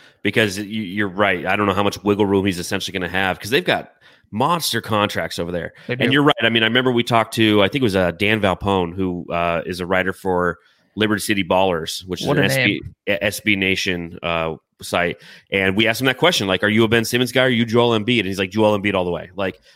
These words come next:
Speaker 1: that
Speaker 2: That's the way
Speaker 1: city
Speaker 2: it is.
Speaker 1: loves Joel Embiid,
Speaker 2: Yeah,
Speaker 1: but the
Speaker 2: they do.
Speaker 1: basketball analytics guys don't necessarily like him. Um, so it'd be really interesting to see the king of basketball analytics show up in Philadelphia and what he's gonna do with him, you know? And then I'm gonna bring it back to the Suns. Like,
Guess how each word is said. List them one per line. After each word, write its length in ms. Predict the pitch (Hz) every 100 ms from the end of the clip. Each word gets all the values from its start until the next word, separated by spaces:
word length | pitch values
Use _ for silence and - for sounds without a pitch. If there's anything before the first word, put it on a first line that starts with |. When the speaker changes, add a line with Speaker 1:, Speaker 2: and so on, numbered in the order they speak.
| -
Speaker 1:
that 140 | 117
Speaker 2:
That's 140 | 139 147
the 100 | 147
way 80 | 151
Speaker 1:
city 100 | 190
Speaker 2:
it 20 |
is. 200 | 156 113
Speaker 1:
loves 520 | 113 113 113 117 110
Joel 340 | 107 104 101 98
Embiid, 40 |
Speaker 2:
Yeah, 220 | 127 139 - _ _ _ -
Speaker 1:
but 120 | 117
the 40 |
Speaker 2:
they 60 | 127
do. 80 | 113
Speaker 1:
basketball 480 | 123 - 127 123
analytics 600 | 120 117 107 123 185 175 -
guys 360 | 107 98 101 -
don't 200 | 110 110
necessarily 680 | 110 101 - 110 104 98 98
like 260 | 104 143
him. 260 | - 92 78 _ _ _ _
Um, 260 | 95 98 98
so 160 | - 107
it'd 140 | 104
be 100 | 107
really 220 | 110 123
interesting 400 | 123 113 - 117
to 80 | 104
see 280 | - 131 123
the 120 | 101
king 600 | - - 156 135 107 107 -
of 180 | 98
basketball 440 | 92 101 104 113 107
analytics 680 | 101 95 110 117 98 - -
show 340 | - - 127
up 100 | 131
in 60 | 117
Philadelphia 720 | 110 110 101 113 117 92 90
and 160 | 92 95
what 160 | 107
he's 160 | - 113
gonna 180 | 110 101
do 240 | 85 101
with 180 | 92 90
him, 200 | 78 62 _ - -
you 100 | -
know? 160 | 110 117
And 140 | 113
then 100 | 113
I'm 80 | 113
gonna 140 | 120
bring 220 | 120 127 143
it 80 |
back 160 | 139 139
to 80 | 147
the 80 | 123
Suns. 400 | - 190 117 92
Like, 200 | 95